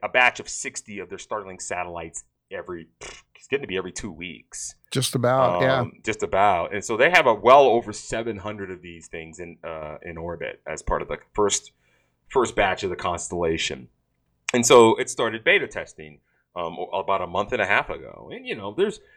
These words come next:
Speaker 1: there's been, we, and we reported on some of the speeds, right? I mean,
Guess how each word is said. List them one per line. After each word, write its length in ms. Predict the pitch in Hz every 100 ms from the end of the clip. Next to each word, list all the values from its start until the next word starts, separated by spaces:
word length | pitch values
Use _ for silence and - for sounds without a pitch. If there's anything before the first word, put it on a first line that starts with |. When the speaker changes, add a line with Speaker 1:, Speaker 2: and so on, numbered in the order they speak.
| -
Speaker 1:
there's 120 | 220
been, 140 | 208 190
we, 160 | 202 -
and 140 | 175
we 80 | 240
reported 460 | 214 - 151 139 123
on 100 | 110
some 180 | 110
of 60 | 98
the 60 | 87
speeds, 460 | - 87 85 -
right? 180 | 92 95
I 40 | 151
mean, 340 | 143 117 101